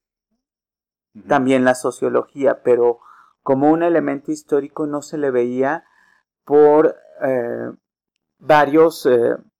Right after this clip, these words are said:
Speaker 2: por varias cuestiones. La primera es el tiempo.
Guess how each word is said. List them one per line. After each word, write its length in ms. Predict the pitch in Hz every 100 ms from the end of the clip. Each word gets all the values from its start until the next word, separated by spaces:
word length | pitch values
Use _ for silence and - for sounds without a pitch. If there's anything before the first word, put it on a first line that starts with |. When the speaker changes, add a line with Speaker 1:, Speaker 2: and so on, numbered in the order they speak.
| _
Speaker 2:
por 180 | - 120
varias 320 | 156 160 160
cuestiones. 640 | - 117 - 117 117 120 -
La 140 | -
primera 460 | 143 151 170 185 151
es 220 | 160 -
el 160 | 135 -
tiempo. 480 | - 127 - _